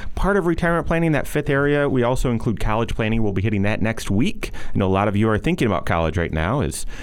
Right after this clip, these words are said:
your, as the school year is winding down. And then lastly, the sixth area is estate planning.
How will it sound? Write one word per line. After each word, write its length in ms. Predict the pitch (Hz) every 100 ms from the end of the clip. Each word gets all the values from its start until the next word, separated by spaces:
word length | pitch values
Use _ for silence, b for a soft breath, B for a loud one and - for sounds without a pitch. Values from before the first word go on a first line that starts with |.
| B B
your, 520 | - 80 78 78 78 -
as 180 | 80
the 80 | -
school 260 | 78 - 113
year 160 | 98
is 120 | 90 98
winding 300 | 85 82 76
down. 220 | 76 82 B B
And 120 | 101
then 280 | 117 107 B B
lastly, 560 | 98 117 131 139 - 110
the 120 | 90
sixth 240 | 113 -
area 200 | 101 92
is 140 | 85 -
estate 480 | 98 - - 85 -
planning. 460 | - 73 69 64